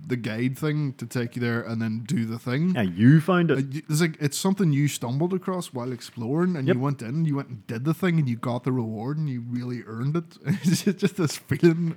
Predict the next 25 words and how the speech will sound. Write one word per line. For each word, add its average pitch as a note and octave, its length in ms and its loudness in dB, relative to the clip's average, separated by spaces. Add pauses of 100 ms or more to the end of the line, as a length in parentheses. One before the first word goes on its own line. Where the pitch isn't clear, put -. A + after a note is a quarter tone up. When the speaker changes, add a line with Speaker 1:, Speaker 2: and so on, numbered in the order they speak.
(140)
Speaker 1:
of C#3+ 260 2
accomplishment. C#3+ 840 -4 (520)
And F3+ 60 6
we G#3 80 8
haven't C4 160 0
even G#3 160 0
got B2+ 240 4
into, B2 300 0
like, A2+ 380 -4 (540)
you C#3+ 140 4
know, B2 280 -2 (720)
how A#2 80 -4
the A2 220 -4
game A2+ 240 -6
plays. F#3 720 -2
Speaker 2:
No, C#3 300 6 (280)
true. C3 260 4 (300)
But - 140 4
the, C#3+ 160 -2 (160)
I, C3+ 80 8
the C3 280 2
cool F#3 180 10
thing D3+ 200 4
about A#2 300 6
that G#2 220 6